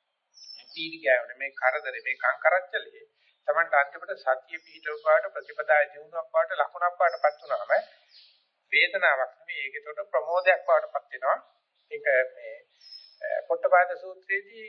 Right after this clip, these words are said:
පරිච්ඡේද ඉවර කරන මහන්නේ මේකත් උඹට දරතයක් වෙහෙසක්. ඊගාවට පරිච්ඡේද කරන මහන්නේ මේක දරතයක් විදිහට බලන්න එපා. මේක ප්‍රමෝදයක් විදිහට බලපං, සුඛයක් විදිහට බලපං, සති සම්පජඤ්ඤය විදිහට බලපං,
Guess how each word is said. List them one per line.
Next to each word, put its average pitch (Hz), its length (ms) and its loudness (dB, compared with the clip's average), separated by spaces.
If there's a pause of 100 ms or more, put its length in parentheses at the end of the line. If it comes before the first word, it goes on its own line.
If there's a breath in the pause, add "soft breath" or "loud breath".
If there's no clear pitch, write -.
පරිච්ඡේද 185 440 -4
ඉවර 185 220 -4
කරන 156 200 -6
මහන්නේ 151 320 -8
මේකත් 147 320 0
උඹට - 260 -10
දරතයක් 139 500 2 (420)
වෙහෙසක්. 143 480 -10 (680)
ඊගාවට 147 520 2
පරිච්ඡේද 220 360 -4
කරන 147 240 -2
මහන්නේ 147 300 -8
මේක 151 160 -6
දරතයක් 143 500 0
විදිහට 165 300 -10
බලන්න 147 300 4
එපා. - 220 -4
මේක 147 220 -8
ප්‍රමෝදයක් 190 460 0
විදිහට 143 300 -12
බලපං, 127 460 -2
සුඛයක් - 400 0
විදිහට 147 320 -12
බලපං, 127 460 0 (720)
සති 151 220 0
සම්පජඤ්ඤය 190 600 0
විදිහට 143 280 -14
බලපං, 127 400 2